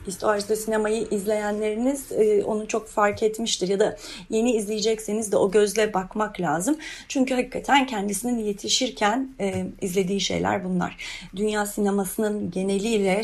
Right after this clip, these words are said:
çok, e, aşina olma fırsatı olmamış. Dolayısıyla geriye yönelik baktığında da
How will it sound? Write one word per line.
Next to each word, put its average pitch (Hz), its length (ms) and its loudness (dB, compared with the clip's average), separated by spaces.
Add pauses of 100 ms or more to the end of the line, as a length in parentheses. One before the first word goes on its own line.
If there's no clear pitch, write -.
(120)
çok, - 560 -2
e, 180 60 -2 (1400)
aşina 196 640 4 (320)
olma 196 260 2
fırsatı 185 500 -2
olmamış. 190 640 2
Dolayısıyla 214 520 2
geriye 202 400 2
yönelik 196 440 -2
baktığında 202 680 2
da 208 140 0